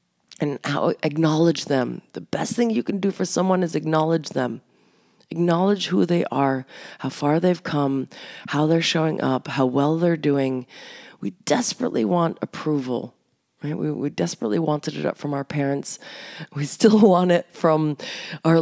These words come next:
all the likes and, and why we're on social media. We want, all of us want approval. We wanna feel like we're doing good enough, and we are good enough.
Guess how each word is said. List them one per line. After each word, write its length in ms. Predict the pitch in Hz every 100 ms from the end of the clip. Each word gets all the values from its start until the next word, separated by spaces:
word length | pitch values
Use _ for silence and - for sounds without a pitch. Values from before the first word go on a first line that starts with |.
| -
all 140 | 160 170
the 140 | 175
likes 540 | 156 156 165 - -
and, 380 | - 160 156 156
and 360 | - 156 151 156
why 160 | 156
we're 220 | 160 170 160
on 140 | 156
social 360 | - 156 - 151
media. 260 | 147 147
We 160 | 165 170
want, 220 | 175 -
all 240 | - 226 262
of 80 |
us 140 | 247 226
want 140 | 214
approval. 500 | 202 - 160 127 117 _ _ _ _ _ -
We 80 | 175
wanna 180 | 202
feel 240 | 214 - 196
like 220 | 185 -
we're 60 | 156
doing 240 | 160 156
good 140 | 143
enough, 520 | 135 127 117 - - - _ -
and 120 | 131
we 120 | 135
are 260 | 131 135 131
good 180 | 135
enough. 500 | 127 123 117 - -